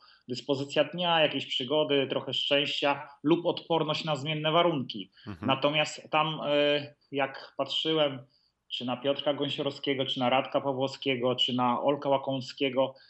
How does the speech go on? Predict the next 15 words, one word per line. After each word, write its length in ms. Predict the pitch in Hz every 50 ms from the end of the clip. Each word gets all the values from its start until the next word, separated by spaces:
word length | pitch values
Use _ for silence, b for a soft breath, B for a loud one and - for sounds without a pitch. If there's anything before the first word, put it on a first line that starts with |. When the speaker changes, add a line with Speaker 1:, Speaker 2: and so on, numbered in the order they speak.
| B B B
Speaker 1:
tam 140 | - 143 139
wszyscy 420 | - - - 214 202 - - 190
byli 160 | 170 175 156
przygotowani. 760 | 143 - - 180 156 165 165 170 156 143 151 131 120 110 113
Tam 160 | 113 151 151
nikt 160 | 170 170 -
nie 100 | - 175 143 - _ -
pojechał 640 | 175 175 180 175 180 156 139 131 127 123 113 80 -
zapuszczony 840 | - 147 - - 147 139 - - - - 156 156 151 151 147 139 139
i 320 | 135 135 131 127 _ _ _ _ _ -
rozkręcać 720 | 120 143 156 151 - - 175 160 160 147 - 151 131 -
się 100 | - 156
na 120 | 139 135 123
sezon. 480 | - - 127 110 95 95 82 80 82 - _ -
Speaker 2:
Mhm. 300 | 107 92 - 104 104 127